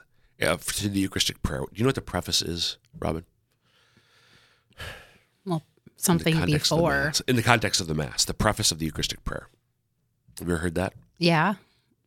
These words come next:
Speaker 2: It's
Speaker 1: know
Speaker 2: too
Speaker 1: what it
Speaker 2: early in
Speaker 1: is.
Speaker 2: the morning. <laughs>
Speaker 1: It's too early. <laughs>
Speaker 2: Maybe.
Speaker 1: You, Ro-, Robin said, "If you ask me a question and I don't know,
Speaker 2: <laughs>
Speaker 1: don't, like, stick with it." Okay.
Speaker 2: <laughs>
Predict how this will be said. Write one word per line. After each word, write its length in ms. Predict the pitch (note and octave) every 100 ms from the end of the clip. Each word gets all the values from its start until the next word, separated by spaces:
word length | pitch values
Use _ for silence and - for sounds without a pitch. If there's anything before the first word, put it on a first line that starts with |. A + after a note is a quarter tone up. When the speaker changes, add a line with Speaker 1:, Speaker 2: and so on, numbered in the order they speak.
| _ _ -
Speaker 2:
It's 100 | A3
Speaker 1:
know 40 | D3
Speaker 2:
too 40 | G#3
Speaker 1:
what 40 |
it 20 |
Speaker 2:
early 120 | F#3+ F3
in 20 |
Speaker 1:
is. 40 | D#3
Speaker 2:
the 40 |
morning. 380 | D3+ C#3+ B2+ D3+ D4+
<laughs> 80 | -
Speaker 1:
It's 260 | - D4+ D4
too 60 |
early. 480 | G4 G4+ E4 - D#4+
<laughs> 240 | C#4+ F4
Speaker 2:
Maybe. 180 | C#4+ D#4+ - G4
Speaker 1:
You, 180 | G#4+ D#3 B4 C5+
Ro-, 100 | - D#3 - -
Robin 340 | F3 A#3+ C4+
said, 380 | A#3 G3+ F3 A#2+ - - -
"If 60 | -
you 40 |
ask 160 | G3 G3
me 80 | G3
a 40 |
question 560 | - F#3 F#3 - F#3 F3
and 140 | C#3+
I 100 | D#3
don't 380 | D#3 D#3+ F3 D#3+
know, 440 | D#3 D3+ C#3+ C#3 A#3 D#4
Speaker 2:
<laughs> 100 | -
Speaker 1:
don't, 380 | D#3 F3 F3+ - _ _
like, 240 | C3+ C3 -
stick 380 | - - D#3
with 200 | D3+ D#3
it." 160 | C#3 -
Okay. 280 | - - -
Speaker 2:
<laughs> 40 | -